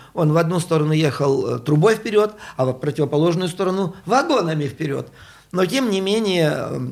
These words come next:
как бы Герцнер видел результаты, все видели результаты. А в начале второго строительного сезона император, желая ускорить процесс строительства,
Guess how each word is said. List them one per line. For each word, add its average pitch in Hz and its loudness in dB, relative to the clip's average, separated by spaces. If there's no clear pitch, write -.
как 165 0
бы 160 2
Герцнер 196 0
видел 160 -2
результаты, 214 -2
все 240 0
видели 180 2
результаты. 135 -2
А 135 2
в 123 -4
начале 156 2
второго 208 2
строительного 139 -2
сезона 139 0
император, 143 0
желая 135 0
ускорить 160 2
процесс 151 0
строительства, 190 -2